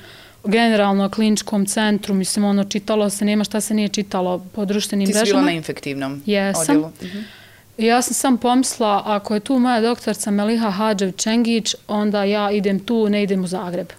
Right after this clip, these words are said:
Speaker 1: I tako sam došla.
Speaker 2: Što znači moja doktorica? Bila je od ranije tvoja doktorica?
Speaker 1: Je, onaj, upoznali smo se ranije, prije sedam godina, onaj, liječila me, nešto kraći je period bio jer sam, onaj,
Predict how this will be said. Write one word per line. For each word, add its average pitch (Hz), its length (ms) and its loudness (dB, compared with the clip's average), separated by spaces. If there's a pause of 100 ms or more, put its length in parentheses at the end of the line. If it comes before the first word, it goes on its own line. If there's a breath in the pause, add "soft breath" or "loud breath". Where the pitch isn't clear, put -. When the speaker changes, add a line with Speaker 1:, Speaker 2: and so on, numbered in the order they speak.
(340)
Speaker 1:
I - 40 -20
tako 226 320 -4
sam 190 220 -4
došla. 233 420 -2
Speaker 2:
Što 185 100 -2
znači 214 240 -2
moja 202 200 -2
doktorica? 143 600 -8 (180)
Bila 156 180 -4
je 160 60 0
od 151 80 -6
ranije 156 320 -2
tvoja 139 240 -4
doktorica? 135 540 -6
Speaker 1:
Je, 214 540 2
onaj, 226 420 2
upoznali 196 460 2
smo 196 160 -2
se 202 160 -2
ranije, 240 360 4
prije 220 180 0
sedam 214 340 2
godina, 196 640 0
onaj, 202 600 0
liječila 214 520 0
me, 196 340 0 (800)
nešto 208 320 -2 (320)
kraći 220 420 -2
je 185 60 -2
period 202 400 0
bio 202 220 0
jer 190 140 0
sam, 196 280 -2
onaj, 196 640 -2